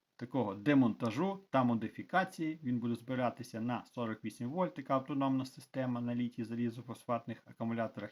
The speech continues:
ємністю сто ампер-годин. Зараз покажу, як відбувається сам процес. За допомогою ось електричної дрельки ми брали, висверлювали ось ці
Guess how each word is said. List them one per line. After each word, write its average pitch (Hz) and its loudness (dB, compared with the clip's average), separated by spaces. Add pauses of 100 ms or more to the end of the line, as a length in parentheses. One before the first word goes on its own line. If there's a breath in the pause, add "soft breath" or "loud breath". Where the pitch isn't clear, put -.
ємністю 113 -4
сто - -6
ампер-годин. 113 -2 (640 soft breath)
Зараз 123 0
покажу, 135 -4
як 127 0
відбувається 113 2
сам 127 -2
процес. - -2
За 113 -4
допомогою 120 -2
ось - 4 (420 soft breath)
електричної 113 -2
дрельки 214 2 (1000)
ми 127 -6
брали, 202 4 (100)
висверлювали 127 2 (100)
ось 117 -2
ці 110 -10